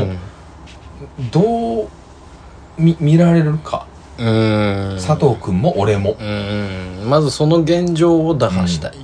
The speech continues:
Speaker 2: うん。うん。
Speaker 1: 変えたい。
Speaker 2: いうために、
Speaker 1: うん。
Speaker 2: 人の目、どっちかというと、
Speaker 1: はいはい。
Speaker 2: この子、ものすごいことになってるっていう。
Speaker 1: <laughs>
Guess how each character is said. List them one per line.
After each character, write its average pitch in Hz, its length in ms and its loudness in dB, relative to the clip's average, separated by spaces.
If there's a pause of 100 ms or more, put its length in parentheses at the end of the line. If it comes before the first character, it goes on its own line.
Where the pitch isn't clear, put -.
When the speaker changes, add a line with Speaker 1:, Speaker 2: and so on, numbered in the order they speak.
(100)
Speaker 2:
う - 20 -8
ん。 95 40 -2
う - 20 0
ん。 80 340 0 (180)
Speaker 1:
変 90 120 -8
え 85 160 -10
た - 80 -12
い。 - 80 -14 (960)
Speaker 2:
い 131 120 -6
う 143 140 -4
た 165 160 -2
め 165 160 4
に、 156 340 -2
Speaker 1:
う 131 60 -8
ん。 98 260 -6 (540)
Speaker 2:
人 233 220 -2
の 220 100 0
目、 202 80 0
ど - 80 6
っ - 480 2
ち - 60 -8
か 110 100 -2
と 98 60 -6
い - 20 -6
う - 40 -10
と、 104 40 -12
Speaker 1:
は 104 60 -10
い - 0 -
は - 0 -
い。 - 40 -12 (800)
Speaker 2:
こ 151 60 0
の 180 140 4
子、 185 140 0
も 180 640 0
の 240 100 -2
す 294 80 -4
ご 311 100 0
い 254 40 0
こ 170 60 2
と 120 60 0
に 95 80 0
な 92 120 0
っ - 20 -6
て 92 120 -6
る 92 200 -4
っ 87 40 -8 (600)
て 92 60 -8
い 85 360 -4
う。 - 20 -10
Speaker 1:
<laughs> 76 60 -14